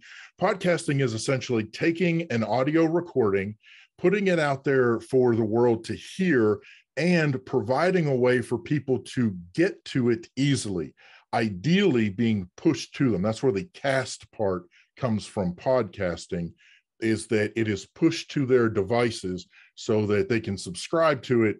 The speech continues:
and get it on their device really without having to do much work. So as far as the planning goes, um, we kinda stick with, you know, the five W's and the H, the what, when, where, hi, who, how, how, who, all that stuff. Um,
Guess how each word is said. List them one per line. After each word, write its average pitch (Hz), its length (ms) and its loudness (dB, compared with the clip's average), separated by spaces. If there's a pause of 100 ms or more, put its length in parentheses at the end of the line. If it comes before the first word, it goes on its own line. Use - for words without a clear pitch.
(240)
and 104 460 -2
get 117 180 2
it 107 140 0
on 113 140 0
their 104 100 2
device 104 460 -2
really 151 240 4
without 101 280 0
having 95 240 -4
to 98 80 -6
do 92 60 -4
much 87 260 -6
work. 76 240 -8 (640)
So 120 440 2 (580)
as 131 140 -4
far 175 220 2
as 113 140 0
the 117 100 0
planning 139 600 0
goes, 139 480 0 (320)
um, 107 480 2
we 117 120 0
kinda 135 240 0
stick 131 360 -2
with, 127 300 2
you 120 100 -2
know, 120 200 2
the 104 280 2 (100)
five 113 320 0
W's 113 480 2
and 127 120 0
the 143 140 -2
H, 117 480 -2
the 110 140 2
what, 113 300 0
when, 120 400 0
where, 117 300 4
hi, 117 400 0
who, 117 340 -2
how, 117 220 -4 (100)
how, 127 340 -2
who, 120 380 -2 (220)
all 135 140 4
that 110 160 0
stuff. 98 320 -4 (300)
Um, 139 320 2